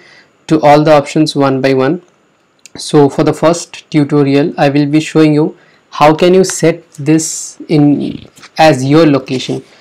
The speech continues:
So first I'll be clicking on the location window, and you can see here there are a lot of locations given here. So usually when you open it, it will show you Paris as the default location.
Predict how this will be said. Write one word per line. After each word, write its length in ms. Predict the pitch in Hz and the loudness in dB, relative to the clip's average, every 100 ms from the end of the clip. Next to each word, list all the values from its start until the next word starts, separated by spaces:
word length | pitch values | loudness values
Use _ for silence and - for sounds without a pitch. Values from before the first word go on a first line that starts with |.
| _ | _
So 140 | - 156 | -10 -2
first 280 | 190 185 | 0 0
I'll 120 | 175 156 | 2 2
be 120 | 156 | 2
clicking 360 | 160 151 151 | 0 0 0
on 120 | 147 143 | 0 0
the 100 | 139 | 0
location 480 | 135 143 135 151 | -2 -4 -4 -2
window, 320 | 143 135 139 156 | 0 0 -2 -2
and 180 | 175 | 0
you 60 | 156 | 0
can 180 | 147 156 | 0 -2
see 240 | 156 170 | 0 -2
here 200 | 147 147 | 0 0
there 240 | 151 143 143 | 0 -2 0
are 60 | |
a 100 | 135 135 | 0 2
lot 180 | 139 160 | 2 0
of 200 | 156 - _ _ _ - | -2 -8 _ _ _ -4
locations 500 | 143 143 143 151 139 | -2 0 -2 0 -2
given 320 | 131 135 135 | 0 0 -2
here. 240 | 127 131 180 | -4 -6 -8
So 420 | - - 156 147 | -8 0 2 2
usually 460 | 160 156 160 180 190 | 2 2 2 2 2
when 200 | 156 156 | 2 4
you 180 | 165 170 | 4 2
open 360 | 151 143 170 165 | 0 0 0 0
it, 200 | 180 - | -2 -6
it 120 | 151 151 | -10 -4
will 120 | 147 | -4
show 280 | 143 - 160 | -4 0 2
you 200 | 156 151 | 2 0
Paris 480 | - 143 139 156 151 | 2 2 2 0 -2
as 160 | 135 | -2
the 80 | 147 | -2
default 400 | 135 135 139 131 | -2 -2 -2 -2
location. 680 | 127 127 - 127 - 156 196 | -2 -4 -4 -4 -2 -4 -6